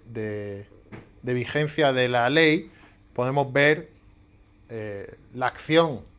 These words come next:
de esa ley, ver en qué ha funcionado y ver en qué es mejorable. Prueba de que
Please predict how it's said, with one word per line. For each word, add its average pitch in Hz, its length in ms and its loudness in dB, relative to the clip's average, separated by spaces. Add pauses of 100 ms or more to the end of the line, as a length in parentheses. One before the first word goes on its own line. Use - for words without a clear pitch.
de 127 180 -2
esa 131 200 0
ley, 160 440 4 (480)
ver 143 280 6
en 131 140 2
qué 135 100 -2
ha 127 40 2
funcionado 156 800 -2
y 117 240 -8
ver 139 340 -4
en 110 140 -10
qué 127 400 -4 (240)
es - 420 -6
mejorable. 107 580 -8 (1600)
Prueba 165 320 10
de 170 180 8
que 151 580 2